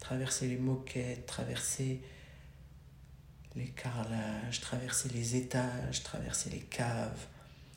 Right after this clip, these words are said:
et descendez cent mètres, cinq cents mètres, dix mille kilomètres en dessous,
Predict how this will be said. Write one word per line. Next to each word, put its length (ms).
et 80
descendez 680
cent 360
mètres, 340
cinq 220
cents 220
mètres, 500
dix 220
mille 240
kilomètres 520
en 80
dessous, 500